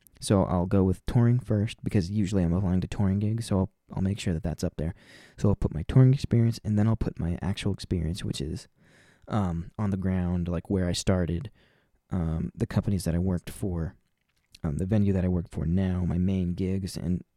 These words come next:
uh, I, like, make sure to highlight what exactly I do in those positions. I mean, obviously they're gonna know what each position is, but it's good to just give a general overview of what you do. Um, but yeah, so then after that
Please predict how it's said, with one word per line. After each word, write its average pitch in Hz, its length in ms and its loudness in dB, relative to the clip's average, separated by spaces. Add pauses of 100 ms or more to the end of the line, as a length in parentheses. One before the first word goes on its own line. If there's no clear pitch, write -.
(240)
uh, 73 220 -6 (260)
I, 90 40 -6
like, 98 220 -4
make 113 180 0
sure - 160 0
to 92 80 2
highlight 95 440 0 (720)
what 120 180 8
exactly 104 380 2
I - 20 2
do 90 180 4
in 92 100 4
those 92 180 0
positions. 98 560 -2
I 95 60 -2
mean, 95 160 0 (320)
obviously 101 320 0
they're 92 120 2
gonna 90 160 0
know 87 180 2
what 90 140 2
each - 160 -8
position 101 380 -2
is, 117 180 -4 (440)
but 98 100 2
it's - 120 -4
good 95 140 2
to 98 60 -10
just - 140 -8
give 87 140 2
a 82 60 -2
general 90 360 0
overview 90 540 0
of 82 340 -4 (720)
what 104 180 0
you 95 100 -2
do. 92 300 4 (1200)
Um, 85 440 2 (1200)
but 101 180 4
yeah, 95 180 6
so 110 220 4
then 107 140 4
after 101 320 0
that 107 540 2